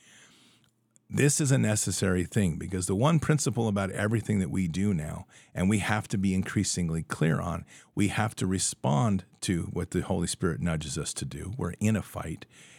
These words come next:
and we have to acknowledge constantly that we are not in this fight by ourselves, nor is it our direction. It is God that's working through us. And when we submit and abide in that, this is an incredible hour for us to grow and become greater in all, in He.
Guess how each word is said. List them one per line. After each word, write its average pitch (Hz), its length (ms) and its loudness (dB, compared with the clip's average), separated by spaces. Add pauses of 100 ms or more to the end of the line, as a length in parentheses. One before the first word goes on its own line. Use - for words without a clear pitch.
(160)
and 107 240 0
we 101 100 2
have 107 200 0
to 107 120 -2
acknowledge 101 520 0
constantly 101 600 -2
that 104 180 -2
we 107 240 0
are 117 200 0
not 110 520 0
in 123 220 2
this 110 180 0
fight 101 340 -2
by 104 160 -2
ourselves, 101 560 -2
nor 107 200 2
is 101 120 0
it 104 160 -2
our 101 260 2
direction. 92 720 -2
It 92 120 0
is 90 180 0
God 107 340 0
that's 113 220 -2
working 107 320 2
through 127 240 2
us. - 240 -8 (520)
And 90 140 2
when 95 140 4
we 143 100 6
submit 123 480 0
and 98 140 0
abide 95 440 0
in 92 140 0
that, 98 300 -2
this 110 200 -2
is 104 160 -4
an 101 140 0
incredible 117 720 0
hour 107 380 -2
for 95 200 -4
us 92 200 -2
to 98 120 -2
grow 98 520 -2
and 92 240 -2
become 92 300 -2
greater 87 440 0
in 87 140 -2
all, 85 160 -4
in 87 200 -2
He. - 300 -2